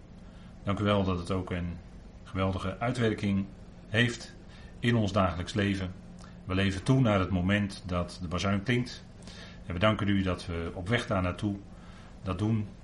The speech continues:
onder uw woord. Vader, we danken u dat u dat geeft. Dank u voor een ieder die hier gekomen is. Dank u voor een ieder die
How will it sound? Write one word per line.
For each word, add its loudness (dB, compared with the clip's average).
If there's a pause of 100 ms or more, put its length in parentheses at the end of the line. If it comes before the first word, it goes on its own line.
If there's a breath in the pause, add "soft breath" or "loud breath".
onder 2
uw 6
woord. 0
Vader, 2
we 2
danken 4
u -4
dat -10
u 2
dat -2
geeft. -2
Dank 0
u -4
voor -4
een -2
ieder 0
die 0
hier -2
gekomen 0
is. -2
Dank 2
u -2
voor 0
een 0
ieder 2
die 2